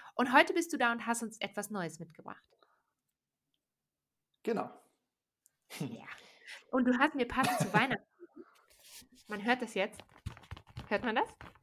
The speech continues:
Speaker 1: Ein Paket geschickt, ein Weihnachtspäckchen. Und ich würde sagen, wir machen das auf, denn in dem Weihnachtspäckchen ist was drin, was, ähm, mit dem zu tun hat,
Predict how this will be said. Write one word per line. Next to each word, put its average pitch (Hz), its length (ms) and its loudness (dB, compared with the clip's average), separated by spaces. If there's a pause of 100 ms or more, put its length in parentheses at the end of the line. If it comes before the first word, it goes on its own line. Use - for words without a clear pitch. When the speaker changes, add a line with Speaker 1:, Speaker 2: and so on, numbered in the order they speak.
(300)
Speaker 1:
Ein 233 160 2
Paket 233 460 0
geschickt, 240 420 -2 (200)
ein 233 200 4
Weihnachtspäckchen. 262 880 0 (920)
Und 214 500 0 (220)
ich 254 180 4
würde 247 220 4
sagen, 220 580 2
wir 214 80 0
machen 208 260 0
das 180 240 -4
auf, 254 340 8
denn 202 200 0
in 311 180 2
dem 311 140 0
Weihnachtspäckchen 254 680 -2
ist 233 180 -6
was 185 180 -4
drin, 214 320 0 (840)
was, 247 420 2
ähm, 226 480 0 (760)
mit 254 200 4
dem 277 140 4
zu 285 120 0
tun 311 180 0
hat, 302 120 4